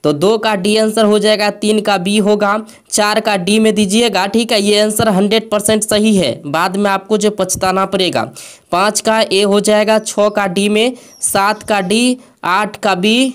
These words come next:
नौ का डी, दस का सी। बस आपको जो है कॉपी में इसको नोट कर लेना है, ठीक। इसके बाद ग्यारह का सी, बारह का ए, तेरह का डी, चौदह का सी,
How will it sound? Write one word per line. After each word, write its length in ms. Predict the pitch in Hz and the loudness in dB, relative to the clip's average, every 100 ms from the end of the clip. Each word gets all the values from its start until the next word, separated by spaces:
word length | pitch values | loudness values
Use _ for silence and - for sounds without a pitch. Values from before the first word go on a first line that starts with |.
| - | -4
नौ 280 | 160 185 214 | 0 2 0
का 200 | 208 196 | 0 -2
डी, 440 | 185 202 247 247 | 0 0 2 0
दस 400 | 190 139 170 202 | -4 -2 0 -2
का 160 | - 165 | -2 -2
सी। 380 | - 131 107 - - _ | 0 -2 -4 -12 -20 _
बस 200 | 147 190 - | -2 -2 -2
आपको 360 | 170 196 - 240 | -4 -2 0 0
जो 140 | 240 | 2
है 240 | 226 240 | 2 0
कॉपी 440 | 240 - 214 214 247 | -2 -2 -2 2 2
में 120 | 233 | 2
इसको 440 | 220 214 214 226 | 2 0 0 2
नोट 380 | 247 185 180 185 | 2 2 0 -2
कर 180 | - 175 | -2 0
लेना 320 | 160 143 131 | 2 0 0
है, 240 | 117 117 - | -2 -8 -6
ठीक। 440 | 175 233 247 - - - - _ | -2 0 -2 -6 -20 -20 -20 _
इसके 280 | - 165 220 | -6 -4 -2
बाद 320 | 226 226 233 - | 0 0 -2 -4
ग्यारह 420 | 180 175 196 208 | -2 0 2 2
का 140 | 208 208 | 0 0
सी, 300 | - 202 220 | 0 -4 -4
बारह 400 | 165 165 185 196 | -2 -2 0 0
का 200 | 202 196 - | -2 -4 0
ए, 160 | 190 | 0
तेरह 440 | 208 - 180 190 202 | 0 0 0 2 2
का 180 | 202 190 | 0 -2
डी, 380 | 175 214 247 - - _ | -2 -2 -2 -6 -20 _
चौदह 360 | - 180 190 196 | 0 0 2 0
का 160 | 190 | 0
सी, 340 | 185 226 240 | 0 -2 -2